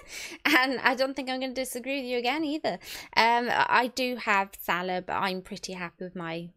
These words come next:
ranks, so I'm kind of happy to stay with. I, I have considered going to K D B from Salah, and I, yeah, I'm like, yeah,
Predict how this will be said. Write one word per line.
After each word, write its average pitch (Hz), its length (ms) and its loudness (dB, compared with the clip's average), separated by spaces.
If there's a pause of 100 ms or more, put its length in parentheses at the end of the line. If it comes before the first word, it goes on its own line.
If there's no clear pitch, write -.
(120)
ranks, 160 480 -4
so 180 140 -4
I'm 170 360 -2
kind 170 220 -10
of 165 100 -12
happy 170 340 -8
to - 120 -12
stay 165 320 -6
with. 165 560 -4
I, - 80 -10 (200)
I 175 180 0
have 170 340 -6
considered 165 640 -8
going 165 300 -6
to - 80 -12
K 160 220 -10
D 165 160 -10
B 156 220 -10
from 160 300 -8
Salah, 160 540 -6
and 160 220 -8 (1500)
I, 175 340 -2
yeah, 160 200 -6
I'm 175 300 -4
like, 175 400 -8 (300)
yeah, - 180 -10